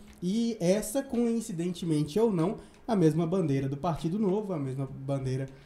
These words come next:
é, do governador Romeu Zema, e eu me identifico com essas bandeiras,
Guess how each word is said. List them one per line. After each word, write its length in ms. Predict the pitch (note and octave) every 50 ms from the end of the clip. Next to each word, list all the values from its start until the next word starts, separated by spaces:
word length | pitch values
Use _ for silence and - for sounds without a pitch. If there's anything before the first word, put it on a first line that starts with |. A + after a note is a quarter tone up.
| - - -
é, 360 | B2 B2 A#2+ A#2 A#2+ B2 B2+
do 520 | B2 A#2+ C3+ C3+ C3+ C3 B2+ B2+ B2 A#2+ A#2+
governador 440 | B2+ C3 C3+ D3+ D#3 D#3+ D#3+ D3+ D#3+ E3
Romeu 240 | E3+ F#3 G3 G#3+ G3+
Zema, 340 | E3 F3+ F#3 G#3+ A#3 A#3 A3+
e 80 | A3
eu 80 | G#3+ A3
me 100 | A3 G#3+
identifico 520 | F3 G#3 G#3+ G#3 - - - G3+ F#3+ -
com 60 | G#3 G3+
essas 180 | G3 G#3 G3+
bandeiras, 540 | F#3 G3+ A#3+ A#3+ G#3+ F3 F3 G3 A3+ G#3+ -